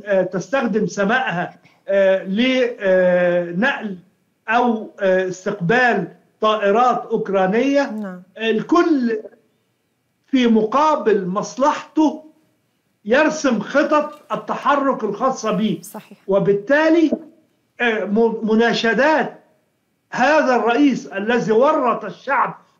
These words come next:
Speaker 1: في حرب الشعب ليس له فيها ناقة ولا جمل،
Speaker 2: مم.
Speaker 1: لابد أن تتوقف، لأنه المجتمع الأوروبي هو نفسه أعلن أن أوروبا تخلت عن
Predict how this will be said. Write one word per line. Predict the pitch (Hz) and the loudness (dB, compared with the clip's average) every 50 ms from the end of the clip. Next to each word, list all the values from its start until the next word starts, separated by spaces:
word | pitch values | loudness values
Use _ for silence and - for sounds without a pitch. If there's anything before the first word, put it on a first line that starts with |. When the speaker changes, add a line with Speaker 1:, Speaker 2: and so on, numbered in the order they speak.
| _ - | _ -4
Speaker 1:
في | 233 226 220 | -2 0 0
حرب | 220 - - 277 302 285 208 175 - - - _ _ _ - 190 | 0 0 0 0 0 0 0 -4 -6 -14 -20 _ _ _ -12 -10
الشعب | 180 - - 294 277 247 226 220 | -8 -6 -2 -2 0 0 0 0
ليس | 233 262 277 - - 226 | 2 2 2 0 -2 -4
له | 233 254 262 240 214 202 202 | -2 0 0 2 2 2 0
فيها | - 262 262 220 196 196 | 0 0 0 2 0 0
ناقة | 190 220 262 269 254 - 220 196 - 202 185 180 | 0 0 0 0 -2 -4 -6 -10 -8 -8 -8 -6
ولا | 185 190 190 202 202 | -4 -2 0 0 0
جمل، | 196 233 277 294 311 302 294 247 - _ _ - | 0 0 -2 0 0 -2 -4 -6 -10 _ _ -20
Speaker 2:
مم. | 214 208 196 190 | -18 -16 -10 -4
Speaker 1:
لابد | 208 226 233 220 185 180 190 220 226 196 | 0 0 2 2 2 2 0 0 0 -2
أن | 240 240 240 269 277 - | -2 0 0 -2 -2 -2
تتوقف، | 233 214 - 202 220 247 302 - _ - 339 320 - - - - _ _ _ - | -6 -8 -8 -8 -8 -6 -8 -8 _ -4 -4 -2 -4 -4 -8 -18 _ _ _ -4
لأنه | 208 233 233 262 277 277 277 254 247 247 | -2 0 2 2 0 0 0 -2 0 0
المجتمع | 226 214 220 220 220 - - 269 294 311 311 302 277 247 254 | 0 2 2 0 0 0 0 0 2 2 2 2 2 2 0
الأوروبي | 240 240 240 247 262 277 277 233 202 208 196 165 | 0 0 0 2 2 2 0 0 -4 -6 -4 0
هو | 160 269 277 262 233 | 2 4 4 4 2
نفسه | 233 277 285 - - - 214 220 | 2 -2 -4 -6 -10 -18 -14 -8
أعلن | 262 294 269 277 285 285 269 226 - _ _ _ _ - | -4 -4 -2 -2 -2 -4 -4 -4 -10 _ _ _ _ -4
أن | 254 269 247 | -4 -2 -2
أوروبا | 240 233 233 254 320 320 - 240 | 0 0 2 2 2 0 0 -2
تخلت | 226 233 220 - 269 294 294 277 269 247 - - _ _ _ _ _ 160 | -4 -4 -4 -2 -2 0 0 0 -2 -2 -4 -10 _ _ _ _ _ -6
عن | 170 220 269 285 294 285 262 233 | -2 -2 0 0 0 -2 -2 -6